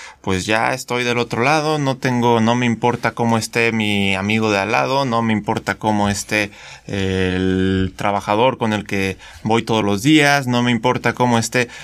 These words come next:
mi compañero de la escuela. Si yo voy a misa, con eso basta. La realidad es que la misa y todos los sacramentos que nos ofrecen es una súper oportunidad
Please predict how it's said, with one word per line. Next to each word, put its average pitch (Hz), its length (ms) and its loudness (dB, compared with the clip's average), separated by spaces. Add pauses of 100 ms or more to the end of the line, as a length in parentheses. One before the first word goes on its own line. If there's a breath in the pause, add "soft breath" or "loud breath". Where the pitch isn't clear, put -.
mi 113 100 0
compañero 110 480 2
de 101 80 4
la 95 80 0
escuela. 139 540 2 (400 loud breath)
Si 113 200 0
yo 127 100 4
voy 156 140 6
a 147 40 4
misa, 165 400 2 (440)
con 101 200 0
eso 117 180 0
basta. 135 360 -2 (320 loud breath)
La 123 100 0
realidad 127 360 2
es 170 120 0
que 185 100 0
la 170 120 4
misa 143 520 2
y 104 420 2
todos 127 240 2
los 143 100 -2
sacramentos 110 540 -2
que 127 80 -2
nos 107 120 -2
ofrecen 104 440 -4 (340 loud breath)
es - 320 -2
una 127 320 2
súper 131 460 2
oportunidad 107 720 -2